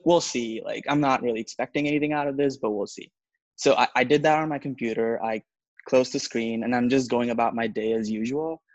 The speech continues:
And then, so my watch, like, buzzed, and I'm like, so he responded to that tweet,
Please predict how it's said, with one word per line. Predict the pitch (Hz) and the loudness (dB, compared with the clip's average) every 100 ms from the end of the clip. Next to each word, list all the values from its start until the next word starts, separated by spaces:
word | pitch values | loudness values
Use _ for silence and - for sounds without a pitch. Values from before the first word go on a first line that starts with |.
| _ _ - | _ _ 0
And | 123 120 120 | 0 2 2
then, | 120 120 117 113 113 | 2 2 0 -4 -6
so | 107 127 | -4 0
my | 120 | 0
watch, | 113 110 117 - | 0 -2 -4 -4
like, | 110 110 | -6 -6
buzzed, | 104 107 107 - | -6 -6 -6 -8
and | 123 113 | -6 -4
I'm | 113 110 | -4 -4
like, | 113 107 - - - _ _ _ - | -4 -4 -8 -14 -20 _ _ _ -10
so | - 127 | -2 0
he | 131 196 | 4 6
responded | 190 - 139 127 127 123 | 6 4 2 4 4 2
to | 120 | 0
that | 113 113 - | 0 0 -4
tweet, | - 151 156 | 0 2 2